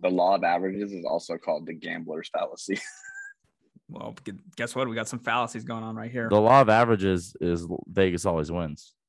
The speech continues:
Speaker 3: That's what, that's what it is.
Speaker 2: Hmm. Well, they're not winning next week. They won this week. Okay, I'll give it to, they won the round. Okay, fight's still going. Uh, here's the, here's the, uh, here's the situation. One sec.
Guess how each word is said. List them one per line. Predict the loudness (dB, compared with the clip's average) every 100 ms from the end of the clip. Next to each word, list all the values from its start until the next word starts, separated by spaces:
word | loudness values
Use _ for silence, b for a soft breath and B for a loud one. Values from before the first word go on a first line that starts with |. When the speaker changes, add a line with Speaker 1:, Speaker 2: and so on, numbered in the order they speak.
| _ _ _ _ _ _ _ _ _
Speaker 3:
That's | -8 -6
what, | -8 -8
that's | -6 -8 -6
what | -8
it | -8
is. | -10
Speaker 2:
Hmm. | -10 -10 -12 _ -20
Well, | -18 -18 _ _
they're | -2
not | 0 2
winning | 2 0
next | 0 -2 -8
week. | -12 -6
They |
won | -2 0
this | 0 -2
week. | -6 -10
Okay, | -6 -2
I'll | 0 0 -2
give | -4
it | -8
to, | -6
they | -4
won | -2 -4
the | -4
round. | -4 -6 -12
Okay, | -12 -8 -8 -10 _ _ -4
fight's | -4 -2
still | -6 -6
going. | -6 -8 -12 -18 b b b -4
Uh, | 0 0 -2 -8 _ _ _ _ _ _
here's | -2 0 -2
the, | -8 -8
here's | -6 -4 -4 -4
the, | -4 -2
uh, | -2 -2 -6 -12 _ _ _ _
here's | -8 -8
the | -6
situation. | -8 -8 -6 -6 -6 -12 -16 _ _ _ _ _ _ _ _ _
One | -8 -8
sec. | -6 -10 -10